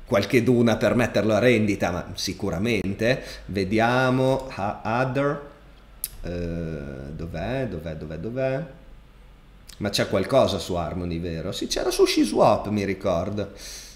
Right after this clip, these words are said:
Ah, no, è qua, Harmony. SushiSwap, per l'appunto. DeFi Kingdoms.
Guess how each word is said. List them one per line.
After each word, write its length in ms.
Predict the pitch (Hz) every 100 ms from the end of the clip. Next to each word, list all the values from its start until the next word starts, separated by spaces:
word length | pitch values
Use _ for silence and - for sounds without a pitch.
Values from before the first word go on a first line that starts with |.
| - - -
Ah, 140 | 156 143
no, 100 | 98
è 80 |
qua, 240 | - - -
Harmony. 480 | 92 80 85 87 85 - - - - - - - -
SushiSwap, 840 | - 151 147 226 220 127 101 - -
per 180 | 123
l'appunto. 840 | 160 185 196 127 107 104 95 - - - - - -
DeFi 600 | - 101 131 - 185 175
Kingdoms. 960 | - 160 135 117 104 95 95 107 -